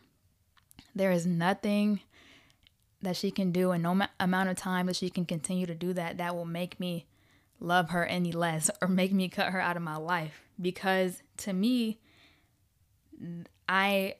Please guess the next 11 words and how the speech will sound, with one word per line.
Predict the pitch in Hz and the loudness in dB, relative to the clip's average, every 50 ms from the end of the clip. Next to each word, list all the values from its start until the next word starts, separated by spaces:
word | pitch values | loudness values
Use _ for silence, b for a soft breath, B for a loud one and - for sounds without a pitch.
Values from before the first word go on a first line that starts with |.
| _ _ | _ _
I | - 185 180 180 170 170 - - _ | 2 4 4 4 2 0 -4 -4 _
am | 185 180 170 | -2 0 0
allowing | 160 160 160 165 180 214 220 220 226 214 | -2 -2 -4 -2 0 0 2 2 2 2
it | 233 233 240 240 247 - B B B B _ _ _ _ _ _ _ _ _ _ _ - | 2 0 0 0 -4 -8 B B B B _ _ _ _ _ _ _ _ _ _ _ -8
to | - - | -6 -4
be | 175 185 190 | -2 0 0
in | 208 208 | 0 2
my | 196 196 196 | 2 0 -2
space | - - - 196 185 185 190 196 - - - _ - 180 | -2 -2 -2 0 0 0 -2 -6 -10 -16 -18 _ -10 -8
because | 185 190 - - 208 190 185 185 180 185 | -8 -8 -6 -2 0 2 2 2 2 -2
her, | - - - 196 190 185 185 185 180 180 | -10 -6 -2 2 2 4 4 2 2 -2